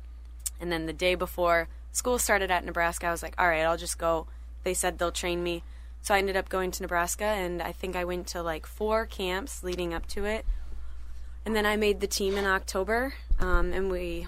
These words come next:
m-, my Nebraska coach came with me and traveled with me there. Um,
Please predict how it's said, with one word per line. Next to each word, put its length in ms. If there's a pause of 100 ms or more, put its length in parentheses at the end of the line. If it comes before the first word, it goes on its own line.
m-, 180
my 160
Nebraska 460
coach 300
came 180
with 180
me 140
and 100
traveled 360
with 180
me 100
there. 540
Um, 580